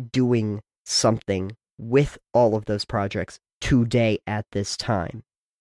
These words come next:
And, you know, the interesting thing is that once you say that out loud, once you just, uh,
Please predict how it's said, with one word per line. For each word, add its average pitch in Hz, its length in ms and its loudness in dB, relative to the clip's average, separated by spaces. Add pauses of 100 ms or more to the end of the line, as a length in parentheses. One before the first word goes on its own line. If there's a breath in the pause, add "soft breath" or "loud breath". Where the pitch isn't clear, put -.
(260 loud breath)
And, 233 160 4
you 277 80 4
know, 311 140 4
the 254 140 0
interesting 311 400 2
thing 202 200 4
is 185 160 2
that 156 180 4
once 269 460 4
you 190 240 0
say 262 480 2
that 98 420 -4 (100)
out 156 300 4
loud, 120 400 4
once 233 300 4
you 240 100 -2
just, 208 420 0
uh, 143 100 2